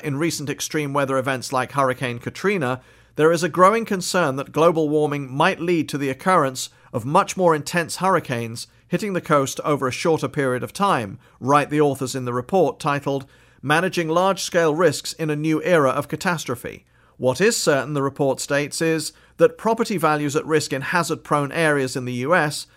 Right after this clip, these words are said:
have drastically increased in recent years. Just as proposals for a cap-and-trade system or a carbon tax put a price on carbon emissions, so Kuhnreuter argues that developing insurable assets in risky areas needs its own price tag.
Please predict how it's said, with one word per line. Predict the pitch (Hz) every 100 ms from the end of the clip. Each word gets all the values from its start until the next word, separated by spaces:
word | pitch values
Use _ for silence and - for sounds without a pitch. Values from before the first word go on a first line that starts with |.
| _
have | 131
drastically | 120 170 190 - 139 151 151
increased | 208 226 - 110 -
in | 135 135
recent | 143 139 123
years. | 175 190 - - - _ _ _ _ - - -
Just | 180 175
as | 175 -
proposals | 156 175 165 151 143 -
for | 180
a | 175
cap-and-trade | 190 175 160 143 165 151 -
system | 156 - 139 127
or | 143 131
a | 123
carbon | 117 180 202 165 139
tax | 160 127 -
put | - 151
a |
price | - 151 143 -
on | 135
carbon | 151 143 120 120
emissions, | 156 190 143 147 147 - _ _
so | - 185 -
Kuhnreuter | - 233 214 165 151 135
argues | 156 147 143 143 139 - _
that | 160 156
developing | 156 190 190 165 147
insurable | 151 - 190 175 143 -
assets | 202 202 - 135 -
in | 139
risky | 151 156 156 -
areas | 170 147 135 127
needs | 156 170 143
its | 117 -
own | 185 135
price | 123 175 180 -
tag. | 117 78 -